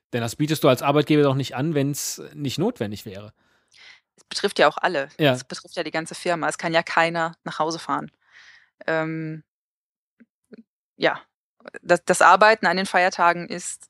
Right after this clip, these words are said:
Speaker 2: zwar freiwillig, aber, äh, Urlaub nehmen kann niemand. Das heißt,
Speaker 1: <laughs> Das ist
Speaker 2: ich
Speaker 1: ja
Speaker 2: hab
Speaker 1: auch eine
Speaker 2: mir
Speaker 1: super
Speaker 2: gedacht,
Speaker 1: Regelung, ja. <laughs>
Speaker 2: ja, ich hab mir gedacht, gut, wenn ich jetzt sowieso nicht wegfliegen kann, nach Hause fliegen kann, irgendwie für die Zeit, die sich lohnt, dann kann ich auch arbeiten.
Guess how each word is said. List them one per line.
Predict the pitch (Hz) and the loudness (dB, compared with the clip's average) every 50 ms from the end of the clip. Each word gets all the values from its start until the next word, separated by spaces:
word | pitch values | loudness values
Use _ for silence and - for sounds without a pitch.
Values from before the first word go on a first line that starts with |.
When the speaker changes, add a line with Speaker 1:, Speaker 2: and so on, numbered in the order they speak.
| _ - | _ -18
Speaker 2:
zwar | - - 160 156 156 151 156 156 - - | -6 -2 0 2 2 2 2 0 -2 -4
freiwillig, | - - - 175 175 180 180 208 214 240 254 269 - - _ _ - - - - - - _ _ _ _ | -6 -4 0 0 0 0 0 -2 -2 -2 -2 -2 -4 -8 _ _ -20 -20 -20 -20 -20 -20 _ _ _ _
aber, | - 175 180 185 185 175 185 175 175 175 180 180 180 175 - | 2 6 6 6 6 4 2 4 4 6 6 6 6 4 4
äh, | 170 170 170 170 170 170 - _ | 2 2 2 2 0 -2 -4 _
Urlaub | - 185 233 247 202 - - | 0 4 4 6 4 4 2
nehmen | 156 156 160 170 196 | -2 -4 -4 -4 -6
kann | - 180 170 170 170 - | -6 -6 -6 -6 -6 -6
niemand. | - 165 160 147 139 - - - - _ _ _ _ _ _ _ _ _ _ | -6 -4 -4 -4 -4 -6 -8 -12 -18 _ _ _ _ _ _ _ _ _ _
Das | - 147 - | -8 -2 2
heißt, | 170 160 160 - - - - | 4 4 4 2 -2 -10 -6
Speaker 1:
<laughs> | - | -2
Das | |
ist | 202 - | -2 0
Speaker 2:
ich | - - | 2 2
Speaker 1:
ja | 139 | 2
Speaker 2:
hab | - | 0
Speaker 1:
auch | - | 0
eine | - | -2
Speaker 2:
mir | 120 | 0
Speaker 1:
super | 131 131 165 | 2 4 4
Speaker 2:
gedacht, | 127 117 117 | 4 2 0
Speaker 1:
Regelung, | 117 120 110 110 | -4 -6 -8 -8
ja. | 113 107 - _ _ - 160 - | -10 -12 -14 _ _ -6 -6 -4
<laughs> | - 202 - - 196 175 | -4 -6 -6 -4 -2 0
Speaker 2:
ja, | 160 147 143 143 139 147 160 - 165 175 - - - - - _ _ - | 2 4 4 2 2 0 -2 -8 -12 -14 -16 -16 -18 -18 -20 _ _ -2
ich | - 208 | 0 2
hab | 190 - | 2 4
mir | 190 190 | 2 2
gedacht, | 180 180 180 190 - - - | 4 4 4 4 2 -2 -10
gut, | - 180 - | -14 -8 -4
wenn | - 170 165 | -4 -2 -2
ich | 165 - - | -4 -4 -6
jetzt | 175 160 - - - - _ _ _ _ _ _ _ _ _ _ _ _ | -6 -6 -8 -12 -20 -20 _ _ _ _ _ _ _ _ _ _ _ _
sowieso | - 175 175 170 180 165 214 269 302 | -10 -10 -8 -6 -2 2 6 6 6
nicht | 247 165 156 - - | 6 6 2 0 0
wegfliegen | - 160 - - - - - _ - - - 160 151 151 | -2 -2 -2 -4 -12 -14 -16 _ -10 -6 -6 -6 -4 -6
kann, | 147 - 151 160 196 208 | -4 -2 -2 0 0 0
nach | 170 160 | -2 -2
Hause | - 156 156 160 | -2 -4 -4 -6
fliegen | - - 160 151 151 | -8 -8 -8 -8 -8
kann, | - - 160 156 147 | -6 -6 -6 -4 -4
irgendwie | 151 156 160 | -6 -6 -6
für | - - | -8 -8
die | - | -2
Zeit, | - - 165 156 - | 2 4 4 4 4
die | 151 | 0
sich | 147 143 - | -8 -8 -6
lohnt, | 151 147 147 - 143 - | -4 -2 -2 0 0 2
dann | 170 165 165 | 0 2 2
kann | 180 185 | 0 0
ich | 190 190 | 2 4
auch | 170 | 6
arbeiten. | 160 175 175 156 147 143 - 143 143 | 6 6 6 6 4 2 0 -4 -12